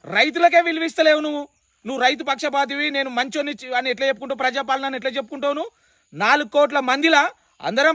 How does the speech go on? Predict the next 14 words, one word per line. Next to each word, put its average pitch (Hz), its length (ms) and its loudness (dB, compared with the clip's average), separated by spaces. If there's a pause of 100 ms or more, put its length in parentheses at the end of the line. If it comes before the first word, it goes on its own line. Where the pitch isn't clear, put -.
రైతు 311 220 0
బిడ్డలమే 294 380 0
కదా, 254 180 4
నువ్వు 294 220 -6
కాకపోవచ్చు, 320 540 0 (300)
నీకు 220 180 -8
తెలియదు 277 300 -4
కదా 240 100 2 (100)
రైతు 240 240 -4
ప-, 220 140 -2 (340)
రైతు 247 240 0
కష్టాలు 294 300 -2
నీకేం 269 280 -4
తెలుసులే. 240 320 -2